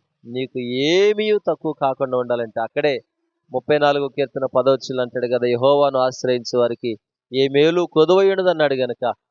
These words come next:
మేలులతో నిన్ను తృప్తిపరచాలంటే, నీకు దీవెన కలగాలంటే, ఈ ఉదయకాల సమయంలో యేసయ్యను ఆశ్రయించి,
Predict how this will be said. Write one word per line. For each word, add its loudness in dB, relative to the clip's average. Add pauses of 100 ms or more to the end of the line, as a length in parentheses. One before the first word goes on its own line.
(160)
మేలులతో 0
నిన్ను -4
తృప్తిపరచాలంటే, -4 (320)
నీకు -4
దీవెన 0
కలగాలంటే, -2 (380)
ఈ -6
ఉదయకాల 0
సమయంలో -2 (340)
యేసయ్యను -4
ఆశ్రయించి, -2